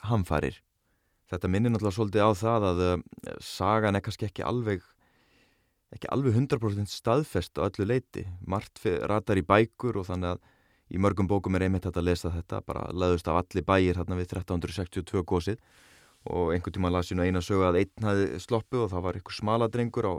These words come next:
hesti, eða leita athvarfs þarna í einhverjum helli eða skúta. En það sem hann náttúrulega Sigurður bendir á er að heimildir kannski þær, þær eru svolítið óljósar og í þessu tilfelli þá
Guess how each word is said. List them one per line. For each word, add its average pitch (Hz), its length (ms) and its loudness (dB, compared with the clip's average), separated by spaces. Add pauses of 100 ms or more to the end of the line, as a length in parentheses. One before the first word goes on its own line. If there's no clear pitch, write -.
(140)
hesti, 135 400 -6 (600)
eða 92 160 -6
leita 101 240 2
athvarfs 104 340 -4
þarna 107 160 -4
í 101 40 -4
einhverjum 101 240 -4
helli 117 360 -4
eða 98 140 -2
skúta. 120 340 -8 (520)
En 101 300 2 (600)
það 107 120 -2
sem 107 120 2
hann 104 100 4
náttúrulega 107 260 -2
Sigurður 113 320 2
bendir 92 320 4
á 87 40 8
er 80 260 4
að - 100 -12 (440)
heimildir 98 600 2
kannski 87 360 -4
þær, 92 200 2 (960)
þær 92 120 -4
eru 92 160 0
svolítið 104 260 4
óljósar 101 500 6
og 87 80 0
í 87 60 -4
þessu 98 220 -6
tilfelli 95 480 0
þá 98 100 0